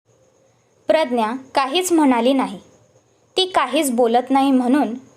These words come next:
आजी बोलल्या. "प्रज्ञा, करशील का माझ्या शिवमशी लग्न? होशील का माझ्या शिवमची अर्धांगिनी?" आजीने तिच्याकडे बघत विचारलं. प्रज्ञाच्या डोळ्यातून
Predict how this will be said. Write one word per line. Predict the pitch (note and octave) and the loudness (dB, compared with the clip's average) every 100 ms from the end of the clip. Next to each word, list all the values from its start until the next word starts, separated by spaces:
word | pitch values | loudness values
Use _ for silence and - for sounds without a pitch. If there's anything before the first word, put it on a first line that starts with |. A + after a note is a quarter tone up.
| _ _ - | _ _ -6
आजी | C4 A#3+ B3 | -4 -2 -2
बोलल्या. | B3+ A#3+ G3 F#3 F3+ - _ _ _ _ _ _ _ _ _ _ _ _ _ - | 0 0 0 -6 -10 -16 _ _ _ _ _ _ _ _ _ _ _ _ _ -2
"प्रज्ञा, | B3 A3+ A3+ A3 A#3 C4 - _ _ _ | 0 0 -2 -2 -4 -10 -18 _ _ _
करशील | B3+ A#3+ - D#4+ | 0 0 -2 -2
का | E4 | 0
माझ्या | E4 D4+ C4+ D4 | 2 2 2 0
शिवमशी | C#4+ B3+ C4 C4 C4+ | 0 0 0 0 0
लग्न? | B3+ A3+ A#3 B3 C4 - _ _ _ _ _ _ | 0 0 -4 -4 -10 -20 _ _ _ _ _ _
होशील | - C4+ C4+ D#4+ | 0 0 2 -2
का | D#4+ E4 | 0 0
माझ्या | D#4 B3 D4 | 0 2 0
शिवमची | C#4+ B3+ B3+ B3+ C#4 | 2 0 0 0 -2
अर्धांगिनी?" | - G#3+ G#3 A#3 B3+ C4 B3+ C4+ - _ _ _ _ _ _ _ - | 0 0 0 2 2 2 2 -2 -6 _ _ _ _ _ _ _ -6
आजीने | B3 B3 D#4+ C#4 A#3+ C4 | -4 -2 0 0 -2 -4
तिच्याकडे | C4+ C4 D#4 D#4 D4+ | -4 0 0 2 0
बघत | B3 G#3+ B3 B3+ | 0 0 0 -2
विचारलं. | G#3+ G3 F#3 F3+ F3+ G3 _ _ _ _ _ _ _ _ _ _ _ _ _ _ - | -4 -2 -4 -6 -12 -18 _ _ _ _ _ _ _ _ _ _ _ _ _ _ 0
प्रज्ञाच्या | C#4+ A#3+ C4 D4 D#4+ | 0 2 0 0 0
डोळ्यातून | B3 G#3+ A3+ C4 B3+ G#3 | 2 2 2 2 -2 -4